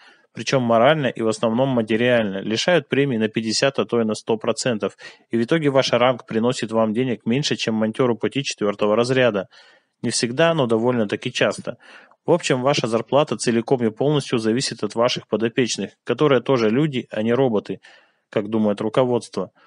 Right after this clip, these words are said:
Вы, конечно, можете пойти учиться заочно за свой счёт на высшее образование, но потратите на это много денег и кучу времени, которого у вас, скорее всего, не будет. В путевом хозяйстве срок обучения на заочном отделении составляет шесть лет.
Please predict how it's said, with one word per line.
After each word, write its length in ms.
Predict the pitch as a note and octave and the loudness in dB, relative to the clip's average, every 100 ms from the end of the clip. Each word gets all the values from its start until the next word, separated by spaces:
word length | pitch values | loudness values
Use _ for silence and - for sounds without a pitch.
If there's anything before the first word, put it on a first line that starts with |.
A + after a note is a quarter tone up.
| _ - | _ -6
Вы, 120 | D#3 | -2
конечно, 380 | E3 E3 D#3+ B2+ | 2 2 2 2
можете 420 | C#3 D#3 B2+ G#2 | 2 2 0 -2
пойти 320 | A2 G#2+ B2+ | 0 -2 0
учиться 420 | A2+ G#2 D3+ - | 0 -2 -4 -4
заочно 460 | G#2+ A2 C#3 C#3+ A#2 | -2 0 0 -2 -4
за 120 | G#2+ | -6
свой 220 | A2+ B2+ | -4 -4
счёт 320 | A#2+ - A#2+ G#2+ _ _ _ | -2 0 -2 -2 _ _ _
на 80 | G#2+ | -2
высшее 320 | G#2+ G#2+ G#2 | -2 0 0
образование, 720 | G#2 A#2 B2 C3 B2 G#2+ F#2 - - - - | 2 2 2 2 2 0 -6 -12 -20 -10 -6
но 80 | B2 | 0
потратите 560 | A#2+ C3+ D3+ A2+ A2+ | 2 4 2 0 -2
на 260 | G#2+ A2 G#2+ | 0 0 0
это 400 | C3 C3 G#2+ - _ _ - | -4 -2 -2 -2 _ _ -14
много 420 | C3 B2+ A#2+ A2 | -4 0 0 0
денег 400 | C3 D3+ B2 - | 0 0 -2 -6
и 160 | - | -14
кучу 320 | A#2 A#2+ - A#2 | -4 -4 -2 0
времени, 520 | B2 A2+ G2+ F#2+ F2 _ - | 0 0 -2 -6 -10 _ -6
которого 480 | - C3+ C#3+ C3 A#2 | -2 2 4 4 2
у 60 | A2+ | 4
вас, 180 | B2 - | 2 2
скорее 280 | A#2 A2+ | 0 0
всего, 340 | G#2+ - A2 A2+ | 0 -2 0 0
не 140 | A2+ | -2
будет. 400 | A#2 A#2 G2+ - - - - _ | -2 -4 -6 -10 -14 -20 -20 _
В 40 | |
путевом 340 | - C3+ F3+ - | -6 0 0 2
хозяйстве 500 | B2+ B2+ D3 - A#2 | 2 2 2 0 -2
срок 280 | C3 B2 | -2 0
обучения 460 | A2+ A2 - C3+ B2 | -2 -2 -2 -2 0
на 120 | A2+ | 0
заочном 420 | A2 A#2+ - G#2+ | 2 0 0 -2
отделении 480 | G#2 G#2+ A2 C#3+ C#3+ | -4 -2 0 0 0
составляет 640 | A2+ G#2 - G#2+ A#2 A#2+ | -4 -6 -2 0 2 2
шесть 360 | - A2+ - - | 0 -2 -4 -2
лет. 260 | A#2+ G#2 | 0 -2